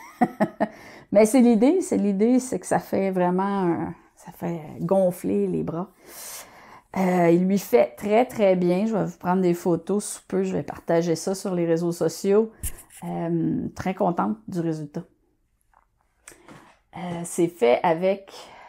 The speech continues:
la Lisou Deka de Julie Asselin.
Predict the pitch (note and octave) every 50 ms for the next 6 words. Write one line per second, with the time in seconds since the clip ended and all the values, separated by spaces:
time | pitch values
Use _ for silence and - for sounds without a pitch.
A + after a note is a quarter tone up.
0 | - - - F3 E3 E3 D#3+ D#3+ E3 E3+ F#3 G3 G#3 G3+ G3 F#3+ F#3+ G#3 A3 A3
1 | - _ - - E3+ F3 - _ G#3+ - F3 F3+ G#3+ G3 F#3 F#3 F3+ F3+ F#3 A3+
2 | A#3+ A#3 - - - - - - - _ - - E3+ E3+ F3 E3+ E3+ E3+ E3+ E3
3 | E3 E3 E3 E3 D#3+ D#3+ F3 F#3+ F#3+ F#3+ F3 E3 F3 - G3+ G3 A3+ C4